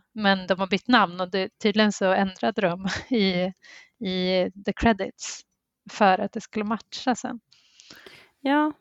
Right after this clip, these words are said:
Speaker 2: men jag fattar inte varför han inte kunde heta samma sak. Han var ju
Speaker 1: Nej.
Speaker 2: inte med i, i The Runaway Bride ändå.
Speaker 1: Nej.
Speaker 2: Vilket är konstigt.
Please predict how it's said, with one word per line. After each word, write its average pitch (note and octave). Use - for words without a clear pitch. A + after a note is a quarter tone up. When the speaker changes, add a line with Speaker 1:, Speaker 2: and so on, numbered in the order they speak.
Speaker 2:
men B3+
jag B3+
fattar C4+
inte A#3
varför A3+
han G#3+
inte G3
kunde F#3+
heta F#3+
samma C#4
sak. -
Han B3
var A#3
ju A#3
Speaker 1:
Nej. B3
Speaker 2:
inte G#3+
med B3
i, F3
i G3+
The F#3
Runaway F#3
Bride F3+
ändå. F#3
Speaker 1:
Nej. A3+
Speaker 2:
Vilket G3
är -
konstigt. -